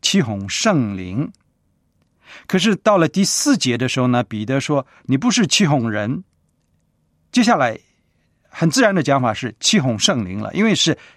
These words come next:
欺哄圣灵。可是第四节的时候呢，说不是欺哄人，是欺哄神了。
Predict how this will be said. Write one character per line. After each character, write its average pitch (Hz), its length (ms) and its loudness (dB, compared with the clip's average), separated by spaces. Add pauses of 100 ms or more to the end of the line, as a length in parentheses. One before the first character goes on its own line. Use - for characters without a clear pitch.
(220)
欺 233 160 2
哄 127 120 0
圣 117 220 -4
灵。 101 100 -10 (280)
可 160 100 0
是 208 140 2
第 202 160 0
四 - 180 0
节 131 160 0
的 113 140 -4
时 - 100 -6
候 113 80 -2
呢， 113 140 -2
说 127 120 -4
不 196 160 -2
是 180 140 -2
欺 175 180 -2
哄 117 220 -2
人， 98 240 -8 (220)
是 - 180 -4
欺 - 400 0
哄 95 380 -6
神 92 280 -10
了。 95 160 -12